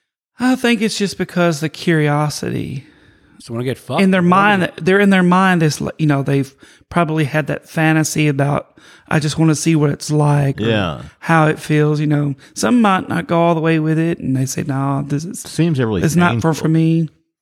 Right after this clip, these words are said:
Speaker 1: You know, it is at first.
Speaker 3: So do you, you just don't enjoy it?
Speaker 1: What, getting
Speaker 3: Getting,
Speaker 1: it in the butt?
Speaker 3: yeah.
Speaker 1: No.
Speaker 3: Hmm.
Speaker 1: Mm-mm, I tried that
Speaker 3: So you,
Speaker 1: once.
Speaker 3: you're not versatile?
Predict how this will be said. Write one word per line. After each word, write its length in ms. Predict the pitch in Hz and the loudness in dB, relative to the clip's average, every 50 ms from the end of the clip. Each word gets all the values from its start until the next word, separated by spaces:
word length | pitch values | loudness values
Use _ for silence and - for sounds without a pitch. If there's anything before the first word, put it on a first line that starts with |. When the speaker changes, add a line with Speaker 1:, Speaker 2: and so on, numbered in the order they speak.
| _ _ - | _ _ -2
Speaker 1:
You 120 | 156 151 156 | 0 0 0
know, 80 | 160 - - | 0 -2 -2
it 140 | - 208 | -2 0
is 200 | 262 294 339 285 | 0 0 -2 -2
at 80 | - - | -4 -4
first. 580 | - 247 262 - 262 220 - - - _ - - _ _ _ _ _ _ _ _ _ _ _ _ _ _ _ | -4 -4 -6 -4 -6 -10 -12 -16 -20 _ -20 -20 _ _ _ _ _ _ _ _ _ _ _ _ _ _ _
Speaker 3:
So 180 | - - 127 131 | 0 0 2 2
do 100 | 113 113 | 2 2
you, 160 | 117 127 143 | 0 0 0
you 220 | 127 101 110 123 | 0 0 0 2
just 180 | 120 110 - - | 2 2 2 0
don't 160 | 107 90 90 | -2 -2 -2
enjoy 320 | 85 80 80 85 85 80 69 | -4 -6 -6 -6 -6 -6 -6
it? 140 | - - _ _ _ _ _ _ _ _ _ _ _ _ _ _ _ - | -8 -12 _ _ _ _ _ _ _ _ _ _ _ _ _ _ _ 0
Speaker 1:
What, 200 | 160 147 143 - | 0 0 0 0
getting 220 | 156 160 175 185 | -2 0 2 2
Speaker 3:
Getting, 140 | 190 - 180 | 2 2 2
Speaker 1:
it 40 | - | 0
in 60 | 180 | -2
the 60 | 175 | -2
butt? 140 | 165 196 196 | 0 0 0
Speaker 3:
yeah. 160 | 175 - 131 | 0 -2 0
Speaker 1:
No. 680 | 180 190 233 269 277 - 254 214 151 156 147 143 131 135 - _ _ _ - | 0 2 2 2 2 0 2 2 2 2 2 0 -2 -6 -10 _ _ _ -20
Speaker 3:
Hmm. 260 | - 78 76 69 58 | -18 -16 -16 -12 -6
Speaker 1:
Mm-mm, 320 | - 185 202 - - 151 151 | -2 -2 0 0 0 0 0
I 80 | 170 | 0
tried 260 | 180 - 180 175 175 160 | 0 0 0 0 2 2
that 140 | 156 147 | 2 2
Speaker 3:
So 60 | 139 151 | 2 2
you, 240 | 151 160 190 208 | 2 2 0 -2
Speaker 1:
once. 120 | 220 170 - | -4 -4 -2
Speaker 3:
you're 80 | 131 131 | -2 0
not 220 | 139 135 87 82 95 | 0 0 0 0 0
versatile? 680 | 107 110 107 - 92 78 - - - 52 - - | 2 2 2 0 -4 -8 -8 -10 -10 -12 -14 -16